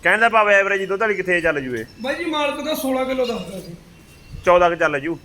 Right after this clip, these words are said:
Speaker 2: ਚੌਦਾਂ ਕਿਲੋ ਖੁੱਲਾ ਕੱਢ ਦੂਗੀ, ਬਾਰਾਂ ਕੱਢ ਦੂਗੀ। ਜੇ ਹੁਣ ਬਹੱਤਰ ਹਜ਼ਾਰ ਦੇ ਵਿੱਚ ਬਾਰਾਂ ਕਿਲੋ ਮੱਝ ਪਾਈ ਜਾਵੇ ਤਾਂ ਬਹੁਤ ਹੁੰਦਾ ਬਾਈ।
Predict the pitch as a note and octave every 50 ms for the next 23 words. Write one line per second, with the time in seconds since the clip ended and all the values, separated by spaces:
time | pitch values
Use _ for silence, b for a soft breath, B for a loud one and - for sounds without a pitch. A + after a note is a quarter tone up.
0 | - - D#4 D4+ D#4 D#4 D#4 D#4 C4+ D4+ D4 D4+ D4+ B3 C4+ C#4+ D#4+ E4 D#4+ -
1 | D4+ D4+ D4+ D4 D#4+ D#4 C#4+ D#4 B3+ B3+ C4 C#4 C#4+ D4+ D#4 D4+ D4+ D4+ D4 D4+
2 | E4+ E4 D#4 D#4+ D#4 D4 D4+ D4+ D4 D4 D4+ - E4+ E4 E4 E4+ D4 C#4+ C#4 C#4
3 | C#4+ C#4 C#4 C#4+ D4 D4 C#4 C#4+ D4 - D4+ D4 C#4+ - - - - - - -
4 | A#3+ A#3+ B3 C4 C#4 C#4 C#4 C#4 C#4+ C#4 C#4+ C#4+ C#4 C#4+ C#4+ C#4 E4+ - C#4+ C#4
5 | C#4 C4+ C#4 C#4 C#4 C4+ C4 C4+ C4+ C4 C#4 C4 A3 B3 C#4 - - C4 A#3 -
6 | - - - - E3+ E3+